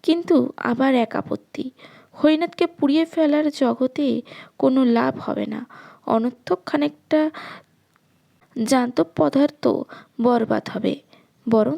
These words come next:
তার চাইতে, "হরিনাথ ওরে, পোড়াবো না তোরে, নিয়ে যাবো ধাপা,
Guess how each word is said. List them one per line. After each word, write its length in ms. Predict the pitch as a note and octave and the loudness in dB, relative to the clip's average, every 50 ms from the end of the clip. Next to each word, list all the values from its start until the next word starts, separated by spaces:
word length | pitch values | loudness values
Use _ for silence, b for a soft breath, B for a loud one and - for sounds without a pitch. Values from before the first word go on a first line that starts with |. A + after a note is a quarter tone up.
| E4+ | -2
তার 160 | - E4+ D#4 - - | 0 0 0 0 0
চাইতে, 500 | - E4 D#4 D#4 D#4 D#4 - A#3+ G3+ - B3 - _ _ _ _ _ _ _ _ _ _ _ _ _ _ _ _ _ _ _ _ _ _ _ - - | 0 2 2 2 0 0 -2 -2 -2 -4 -6 -12 _ _ _ _ _ _ _ _ _ _ _ _ _ _ _ _ _ _ _ _ _ _ _ -6 0
"হরিনাথ 580 | - C4 C#4 D4 D4 D4 D#4 D#4 D#4 D#4 - | 2 4 4 4 2 0 -2 -2 -2 0 2
ওরে, 420 | D4 C4+ C4+ D4 D4 A#3 - - - - _ _ - | 2 2 4 2 2 0 -2 -4 -8 -12 _ _ -2
পোড়াবো 420 | - C4 C4 B3+ B3+ B3+ B3+ C4+ | 2 2 4 4 2 0 -2 -2
না 180 | C4 A#3+ A3 G3+ | -2 -2 -2 -4
তোরে, 300 | - - - - - - - B B B B B B B B _ - | -6 -8 -10 -10 -10 -12 -12 B B B B B B B B _ 2
নিয়ে 320 | A#3 A#3+ B3 C4 C4 B3+ | 2 4 4 4 4 2
যাবো 340 | A#3+ - B3 A#3 - A3 G#3+ G#3+ | 2 0 -2 -2 -2 -2 -2 -2
ধাপা, 400 | - - - - - - B3 C4+ | -4 -6 -6 -6 -6 -6 -6 -8